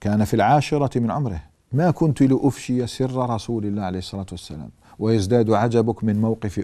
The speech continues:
أمه، فقالت: "نعم يا بني، لا تفشين سر رسول الله عليه الصلاة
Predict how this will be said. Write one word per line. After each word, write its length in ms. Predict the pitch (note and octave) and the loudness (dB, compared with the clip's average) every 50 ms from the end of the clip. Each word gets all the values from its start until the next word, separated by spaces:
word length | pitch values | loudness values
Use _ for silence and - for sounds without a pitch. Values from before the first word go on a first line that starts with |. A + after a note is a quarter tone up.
| - | -4
أمه، 300 | A#2+ A#2 A2 F#2+ E2+ D2 - - _ _ _ _ _ _ | -4 -2 -2 -2 -4 -4 -8 -12 _ _ _ _ _ _
فقالت: 640 | - G2 F2+ - G#2 A2 G#2+ G#2 G2+ F#2 - - | -6 -6 -4 -2 0 0 0 0 0 -2 -4 -4
"نعم 360 | G#2+ A2 A#2+ A2+ A2 G2+ F#2+ F#2+ | -2 0 0 0 0 0 0 0
يا 120 | F2+ F2 | 0 -2
بني، 400 | E2+ F2 F2+ E2+ D#2+ D#2+ D2 - _ _ - - - - - - _ _ - - | -2 -4 -4 -4 -4 -6 -8 -10 _ _ -20 -20 -20 -20 -20 -20 _ _ -14 -10
لا 540 | F#2+ F#2 G2+ B2 C#3 C#3+ C#3 C3+ C3 B2 | -4 0 2 4 4 6 6 4 4 2
تفشين 880 | A2 - A2 F#2+ - - - - G#2+ G2+ G#2 C#3+ E3+ F3+ E3 D3 C3+ B2 | 0 -2 -6 -8 -8 -8 -6 -2 0 2 2 2 2 2 2 2 2 0
سر 400 | A2+ - - F#3+ G3 F3+ D3+ C3 | 0 0 2 2 2 2 2 2
رسول 300 | A#2+ G2+ - - G#2 F#2 | 0 -2 -4 -4 -4 -2
الله 160 | F#2+ F#2 F2+ D2 | -2 -4 -6 -6
عليه 140 | E2+ G2+ | -6 -6
الصلاة 280 | G2 - - G#2+ G#2+ | -6 -6 -4 -4 -6